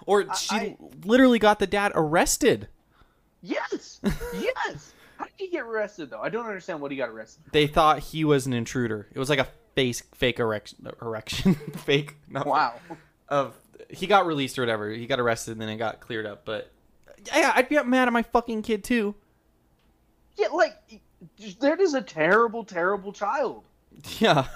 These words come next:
Speaker 1: <laughs>
Speaker 2: And, like, sure, imaginary friend, but, like, hey, real life, she's doing all of that.
Speaker 1: Yeah, they don't know it's a freaking imaginary friend.
Speaker 2: And again, imaginary friend is imaginary. That's not real. She's doing all of that.
Speaker 1: Yeah. Good point. Didn't think about that.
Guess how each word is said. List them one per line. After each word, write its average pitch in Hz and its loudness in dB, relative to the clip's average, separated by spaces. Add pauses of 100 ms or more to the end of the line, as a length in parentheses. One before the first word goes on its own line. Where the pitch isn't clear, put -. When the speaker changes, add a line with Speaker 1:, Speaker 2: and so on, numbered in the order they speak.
(160)
Speaker 1:
<laughs> - -8
Speaker 2:
And, 185 -6
like, 220 -6
sure, 269 -4
imaginary 220 -8
friend, 196 -8
but, 165 -8
like, 165 -8
hey, 226 -8
real 220 -2
life, 247 0 (400)
she's 339 0
doing 302 2
all 127 -4
of 107 -18
that. 92 -10 (120)
Speaker 1:
Yeah, 175 2
they 131 2
don't 196 2
know 135 6
it's 123 -2
a 131 -4
freaking - -10
imaginary 107 -6
friend. 113 -10 (1200)
Speaker 2:
And 226 -10
again, 233 -4
imaginary 262 -4
friend 277 -2
is 190 -4
imaginary. 214 -6 (420)
That's - -10
not - -2
real. 285 0
She's 294 0
doing 359 4
all 247 -6
of 175 -4
that. 135 -4 (380)
Speaker 1:
Yeah. 117 2 (580)
Good 147 2
point. 139 2
Didn't 131 -4
think 131 -4
about 123 0
that. 127 0